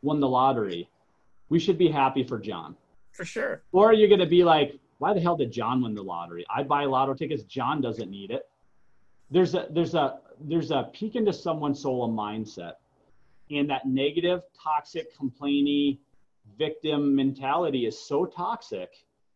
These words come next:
Speaker 1: that I'm like, it will destroy you from the inside out. And what I've learned is, just picking out numbers, you'll get the point of the example, is about twenty percent of people are influencers. And what I mean by that is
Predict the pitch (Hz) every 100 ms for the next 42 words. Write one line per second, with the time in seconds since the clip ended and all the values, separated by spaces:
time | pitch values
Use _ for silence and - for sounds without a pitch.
0 | - 151 160 147 156 165 131 123 - 147
1 | 165 165 175 156 143 147 151 131 135 135
2 | 135 147 139 127 151 233 196 151 135 -
3 | - _ _ _ _ _ _ _ _ _
4 | _ 180 - 202 - 160 143 139 120 110
5 | 131 131 139 139 110 - 139 120 117 104
6 | 117 113 107 98 - _ 143 139 - -
7 | _ _ - - 190 220 233 208 - 175
8 | 143 160 143 143 123 120 117 107 95 90
9 | 95 92 123 131 139 139 147 139 127 120
10 | 113